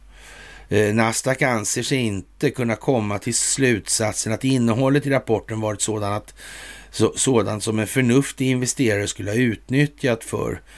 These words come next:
sitt investeringsbeslut, refererar bolaget. Ja.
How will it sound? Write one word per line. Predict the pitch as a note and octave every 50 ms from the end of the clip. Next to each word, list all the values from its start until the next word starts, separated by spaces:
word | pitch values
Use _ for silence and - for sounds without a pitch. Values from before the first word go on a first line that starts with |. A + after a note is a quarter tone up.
| - - - - -
sitt | - - - A2 G2+ - - - -
investeringsbeslut, | - - G#2+ G#2 G2+ G2+ G2+ - - - - B2 B2 A#2 A2+ G#2 G2+ F#2 D#2+ - - G#2 G#2 - - C3 C3+ C#3 A2 F#2 - - - - - - -
refererar | - - - G#2+ A2+ A2 - - A2 - - F2+ -
bolaget. | - A2+ C#3+ D3+ C#3+ - - F#2 F#2 - - - - - - - -
Ja. | - A2+ A2 G2+ F#2+ G2 G2+